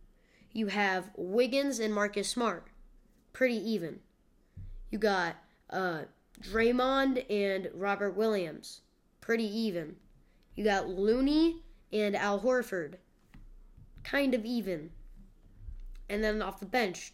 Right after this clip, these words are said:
Jordan Poole and, uh, Derek White. Pretty even. You have, um, Grant Williams, Gary Payton. Pretty even.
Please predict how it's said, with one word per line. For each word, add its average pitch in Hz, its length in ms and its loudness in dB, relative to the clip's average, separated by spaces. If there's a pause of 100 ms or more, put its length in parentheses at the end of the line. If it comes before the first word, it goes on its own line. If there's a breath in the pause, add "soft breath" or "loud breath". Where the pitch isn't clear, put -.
Jordan 214 340 0
Poole 277 560 0 (380 loud breath)
and, 208 400 2
uh, 180 440 -2 (300)
Derek 208 240 0
White. 220 420 2 (560)
Pretty 208 240 0
even. 185 420 -2 (920 soft breath)
You 208 120 -2
have, 202 580 0
um, 165 400 -6 (1200)
Grant 196 260 2
Williams, 226 460 2
Gary 190 240 0
Payton. 240 460 2 (140)
Pretty 185 300 -2
even. 180 360 -4